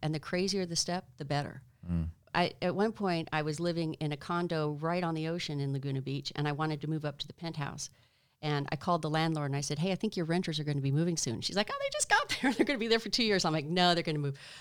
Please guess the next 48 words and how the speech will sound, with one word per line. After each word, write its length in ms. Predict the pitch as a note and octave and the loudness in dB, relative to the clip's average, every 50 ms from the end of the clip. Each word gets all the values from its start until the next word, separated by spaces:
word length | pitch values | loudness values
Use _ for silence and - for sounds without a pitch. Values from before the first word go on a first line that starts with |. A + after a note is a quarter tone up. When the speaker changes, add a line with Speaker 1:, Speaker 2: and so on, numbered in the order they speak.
| - - | -6 -4
Speaker 1:
I'm 80 | F3 F#3 | 0 2
gonna 160 | G3 F3 F3+ | 2 2 2
send 240 | - - G#3 A3+ A#3 | 2 4 2 4 4
you 60 | B3+ | 2
my 120 | A#3+ A#3+ | 2 2
security 460 | A#3+ - A3 - - G3+ G3 F#3+ G3 | 2 0 -2 0 2 2 2 2 2
deposit. 580 | F#3+ F#3+ - F#3+ F3+ E3+ E3+ F3+ F3 E3+ - - - _ _ _ _ _ | 0 0 2 2 2 4 4 2 2 0 0 -4 -12 _ _ _ _ _
You 120 | F#3+ G3+ | -2 0
just 180 | G#3 G#3+ G3+ - | 2 2 2 4
let 220 | F3+ F3+ F#3 G3 | 4 4 4 4
me 100 | G3 G3 | 4 4
know 220 | F#3+ F3+ F3 F3 E3+ | 4 4 4 4 4
when 140 | E3 D#3+ D#3 | 2 2 2
they're 120 | D3+ D3 | 2 2
gone." 440 | C#3+ C#3 C#3+ C3+ C3 C3 B2+ B2 A#2 - _ _ _ _ _ _ _ _ - | 2 2 2 4 4 2 0 -2 -4 -8 _ _ _ _ _ _ _ _ 0
And 180 | F3 F3+ F#3+ | 2 4 6
then 140 | G3+ G#3 G3+ | 6 6 6
I 120 | G3 F3+ F3+ | 4 4 2
started 560 | - - - E3+ F3 E3 D#3+ D#3 D3+ D3+ D3+ _ _ _ | 0 0 2 2 2 2 2 0 0 -2 -6 _ _ _
buying 340 | - D3+ C#3+ D#3 D3+ C3 C3 C3 | -4 -2 0 2 2 2 2 0
stuff 260 | - - B2 A#2+ - | -2 -2 -4 -6 -6
for 160 | - - C#3 | -6 -6 -6
the 60 | C3 | -6
penthouse. 520 | C3+ - C#3+ C3+ C3 - A#2 A2+ - - - | -4 -2 -2 -2 -2 -4 -8 -10 -8 -8 -6
So 240 | - - - D3+ C#3+ | -4 -2 0 2 4
I 140 | C#3 C3+ C#3 | 4 4 4
Speaker 2:
Mm. 60 | - | 4
Speaker 1:
rented 300 | D#3 D#3 D#3+ E3 D#3 C#3+ | 4 2 2 2 0 0
a 60 | C#3+ | 0
storage 420 | C#3 - - F3 F3 E3+ E3+ D#3+ D#3+ | 0 0 2 2 2 2 0 0 0
unit, 320 | E3+ E3+ E3 E3 E3 D#3+ - - - _ _ _ | 0 0 0 0 -2 -2 -6 -12 -20 _ _ _
started 340 | - - F#3 E3 D3+ D3 C#3+ | -6 -2 0 0 0 0 0
buying 480 | D3+ D3 D#3 D#3 D#3 D3+ D#3 D#3 D3+ - _ _ _ _ _ | 0 0 2 2 2 2 0 -2 -4 -8 _ _ _ _ _
the 120 | D#3+ D3+ | -4 -2
rugs, 640 | D3 C#3+ E3+ F#3 F3+ F3+ F3 E3+ E3+ E3+ E3 D#3+ - | 0 2 4 4 6 6 4 4 2 0 -2 -4 -8
the 100 | - - | -8 -10
furniture. 720 | - - - - G3 F#3+ F#3 F#3 F3+ - - F#3+ F3+ F3 | -10 -4 2 4 4 6 6 4 2 2 0 0 2 2
I 80 | E3 D3 | 0 0
picked 260 | - - F3+ - - | 0 -4 -6 -2 0
out 160 | D3 C3+ - | -2 -2 -2
the 80 | - C3+ | -6 -10
paint. 580 | - - - A3 G#3 G3 G3 G3 F#3+ F#3+ F#3+ - - | -12 -4 0 2 4 6 6 6 4 2 0 -2 -4
I 60 | D#3 | -4
started 320 | C#3+ - - D#3+ D3+ C3+ B2 | -4 -2 -2 -4 -4 -4 -4
storing 380 | - - - E3 D#3 D3+ D#3 | -6 -6 -4 -2 0 0 0
everything 380 | D#3+ E3 F3 F3 - F3+ E3+ E3 | 0 0 -2 -2 -2 0 0 2
in 80 | D#3+ D#3 | 0 0
the, 120 | D#3 | -2